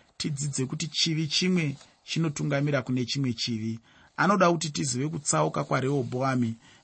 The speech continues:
nekurasa kwake murayiro waJehovha. Mwari anomhura izvozvi zvose. Mwari haaregereri chivi chichienderera mberi, anotonga.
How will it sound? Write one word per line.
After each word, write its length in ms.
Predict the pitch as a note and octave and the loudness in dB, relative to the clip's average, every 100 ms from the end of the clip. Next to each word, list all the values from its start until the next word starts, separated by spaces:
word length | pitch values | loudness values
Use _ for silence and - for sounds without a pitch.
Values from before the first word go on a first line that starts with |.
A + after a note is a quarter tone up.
| - | 0
nekurasa 520 | C#3 D#3 E3+ D#3+ E3 | 0 4 4 4 2
kwake 280 | C#3+ D3 D#3+ | 2 0 2
murayiro 360 | D3 C3+ B2 | 2 0 0
waJehovha. 680 | B2+ C3+ B2 G#2+ A#2 A2+ G#2 G#2+ _ - - - | -2 -4 -4 -4 -2 -4 -8 -12 _ -20 -18 -4
Mwari 360 | C3+ C#3 C#3 D#3 | 4 6 8 6
anomhura 560 | F3 D#3+ B2 A#2+ A2+ | 4 4 2 0 2
izvozvi 400 | C3+ B2 G#2+ A2 | 0 0 -4 -6
zvose. 500 | A2+ G2+ G#2 - A#2 G#2+ _ - - - | -6 -4 0 0 0 -12 _ -20 -20 -2
Mwari 260 | D3 D#3 G3 | 4 8 8
haaregereri 680 | D#3 D#3+ E3+ C3+ C3+ D#3+ D#3 | 8 6 2 0 0 0 -2
chivi 320 | - D3 D3 | -2 -2 -2
chichienderera 720 | C#3+ D3+ D3+ D3 C#3 B2+ A#2+ | -2 0 0 0 0 -2 -2
mberi, 360 | A#2 A#2+ A#2 | 0 0 0
anotonga. 720 | C#3 F3 F3 - D#3 C3+ C3 | 2 2 2 0 0 0 -2